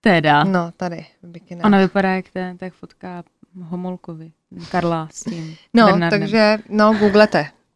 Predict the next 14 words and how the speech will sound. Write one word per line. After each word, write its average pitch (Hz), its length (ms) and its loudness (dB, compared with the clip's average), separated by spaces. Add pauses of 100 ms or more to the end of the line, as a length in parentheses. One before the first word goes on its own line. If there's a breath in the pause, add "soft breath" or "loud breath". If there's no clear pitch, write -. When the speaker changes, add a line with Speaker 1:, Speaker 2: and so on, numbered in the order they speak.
(240)
Speaker 2:
Jako 208 180 6
byla 339 200 10
hezká, 220 720 4
takže 190 280 2
samozřejmě 202 520 4 (100)
Speaker 1:
Ty 170 60 4
brďo. 214 80 6
Speaker 2:
to - 60 2
bylo 202 140 6
jako 196 240 4
lákavý 202 420 4
téma, 208 380 4
že 156 120 -10
jo? 135 80 -8